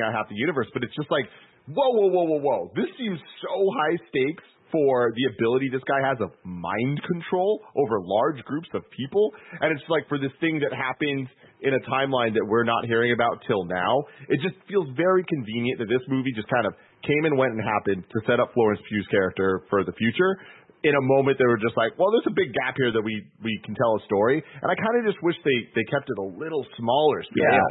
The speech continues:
Speaker 1: kept it
Speaker 2: Yeah,
Speaker 1: a little
Speaker 2: I mean,
Speaker 1: more
Speaker 2: like,
Speaker 1: family
Speaker 2: I
Speaker 1: based.
Speaker 2: cared, I cared about it a lot more when it was just them trying to free, like, thirty people from being widows. And when we
Speaker 1: Totally.
Speaker 2: saw the faces of them and we saw them in that room when they were doing the choreography, I was like,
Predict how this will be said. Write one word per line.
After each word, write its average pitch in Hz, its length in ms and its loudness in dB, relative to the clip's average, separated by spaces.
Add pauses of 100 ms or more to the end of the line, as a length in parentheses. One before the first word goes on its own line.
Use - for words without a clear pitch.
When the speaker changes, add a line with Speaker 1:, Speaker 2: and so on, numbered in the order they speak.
Speaker 1:
kept 143 160 -4
it 170 80 2
Speaker 2:
Yeah, 170 160 4
Speaker 1:
a - 80 6
little 185 80 4
Speaker 2:
I 160 80 4
mean, 135 80 2
Speaker 1:
more 131 160 4
Speaker 2:
like, - 80 -6
Speaker 1:
family 127 320 0
Speaker 2:
I 151 80 0
Speaker 1:
based. 175 160 -4
Speaker 2:
cared, 165 220 2 (100)
I 139 160 0
cared 202 240 2
about 147 160 2
it 123 80 2
a 104 80 4
lot 101 240 4
more 101 240 4
when 95 160 2
it - 80 -2
was 98 160 0
just 87 160 -4
them 92 240 4
trying 92 240 0
to 85 160 -2
free, 90 240 2 (400)
like, 87 160 0 (160)
thirty 101 320 2
people 85 480 0
from 90 160 0
being 85 240 -2
widows. - 320 -4 (600)
And 107 80 6
when 104 160 6
we 107 160 4
Speaker 1:
Totally. - 80 -14
Speaker 2:
saw 151 120 0 (120)
the 151 80 -6
faces 135 240 0
of 127 160 0
them 110 160 2
and 107 80 2
we 101 160 4
saw 104 240 2
them 107 160 0
in 101 160 0
that 95 160 2
room 95 240 4
when 95 80 0
they 92 80 2
were 92 80 2
doing 95 240 -2
the 87 80 -4
choreography, 98 480 0
I 110 80 2
was 92 80 -2
like, 95 160 0